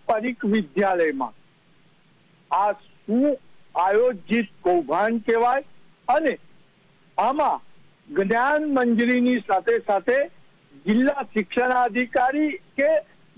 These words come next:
જિલ્લાના શિક્ષણ જગતના માફિયાઓ સંડોવાયેલા છે. જ્યારે મંતવ્ય ન્યૂઝ કાલે ગોધરામાં આનું રિયાલિટી ચેક કરવા પહોંચ્યું તો પહેલા હું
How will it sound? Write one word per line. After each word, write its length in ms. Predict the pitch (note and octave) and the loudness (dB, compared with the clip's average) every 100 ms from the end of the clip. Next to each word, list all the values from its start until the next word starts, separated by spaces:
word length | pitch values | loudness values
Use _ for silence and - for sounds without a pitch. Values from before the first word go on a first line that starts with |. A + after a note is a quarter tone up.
| - | -4
જિલ્લાના 1400 | A#3+ C#4+ D#4+ A#3+ - - - - _ - - A3+ D4 D4+ | 0 2 2 0 -4 -12 -20 -20 _ -20 -4 0 2 0
શિક્ષણ 760 | F#3+ - B3+ G#3 - D4+ D4 | -4 -4 -6 -4 -2 0 0
જગતના 560 | A#3+ A#3 C4 - C#4+ C#4 | 0 0 -2 -2 -2 0
માફિયાઓ 720 | G3 G3 G3 - B3+ B3+ A#3+ | 0 0 -2 -2 0 2 0
સંડોવાયેલા 760 | A3 G3+ G3+ G3+ F#3 D#3 C#3 | -2 -2 2 2 2 2 -2
છે. 180 | - A#2 - _ _ - - - - - C#3 | -4 -12 -18 _ _ -20 -20 -20 -20 -18 -4
જ્યારે 300 | F#3 G#3 G3+ | 0 0 0
મંતવ્ય 560 | F#3+ G3 F#3+ G#3+ G3+ | -2 -2 -2 0 0
ન્યૂઝ 300 | F#3 G3 A#3 - | 0 0 -2 -2
કાલે 440 | G#3 G3 A3 B3 C4 - - _ | -2 0 2 0 -2 -12 -20 _
ગોધરામાં 880 | C#4+ E3 G#3 G3+ A#3 C4 A3 C#3 - - - _ | -4 0 2 2 0 0 0 -4 -6 -20 -20 _
આનું 340 | F#3 A3 B3 A3+ | -2 0 0 0
રિયાલિટી 680 | F#3+ A3+ A#3 A3+ G3 A#3 G#3 | 2 2 2 -2 -4 -4 -4
ચેક 420 | - G3+ G#3 - | -2 -2 0 0
કરવા 260 | A3 A#3 | 2 2
પહોંચ્યું 440 | A#3+ A#3 A#3 C4+ C4+ | 2 0 0 0 0
તો 160 | C#4+ | 0
પહેલા 560 | C#4 - G#3+ A#3 A3 D3+ - - _ _ - - | 0 0 0 2 0 -2 -10 -20 _ _ -18 -4
હું 280 | G#3 C#4 | 0 0